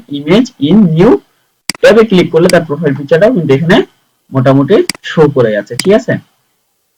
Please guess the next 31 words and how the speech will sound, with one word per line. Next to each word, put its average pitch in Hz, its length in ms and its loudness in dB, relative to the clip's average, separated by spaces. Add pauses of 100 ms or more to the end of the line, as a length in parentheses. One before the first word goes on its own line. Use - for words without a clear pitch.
(540)
তো 147 60 2 (120)
বন্ধুরা, 170 320 2
আজকে 175 200 -4
আমরা 160 180 0
শিখে 180 240 -2
নিলাম 190 240 2
যে 156 120 -2
কিভাবে 175 300 2 (100)
আমরা 151 200 -2
একটা 143 140 -12 (100)
লক 131 100 -8 (100)
করা 170 220 4
প্রোফাইলের 160 420 -6 (100)
কভার 160 300 2
ফটো 170 200 -4 (120)
এবং 151 120 -8 (120)
প্রোফাইল 151 300 -6
পিকচার 151 300 -4 (460)
দেখতে 135 400 2
পারি। 101 160 0 (560)
তো - 40 0 (100)
ভিডিওটি 156 300 4
যদি 180 180 4
আপনার 175 160 0 (100)
একটুকু 160 320 -2
উপকার 190 280 2
এসে 196 140 -4
থাকে 196 180 -6
তাহলে 131 220 2
ভিডিওতে 143 220 2
একটা 156 120 -8